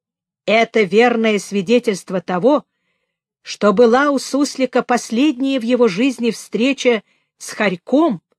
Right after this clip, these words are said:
или орлом-карликом,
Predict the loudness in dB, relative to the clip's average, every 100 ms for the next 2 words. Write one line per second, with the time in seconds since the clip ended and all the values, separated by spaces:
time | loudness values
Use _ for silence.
0 | _ _ _ _ 0 6 6 6 2 -2
1 | _ -2 0 0 2 0 -4 -4 0 0
2 | 0 -4 -6 -14 -16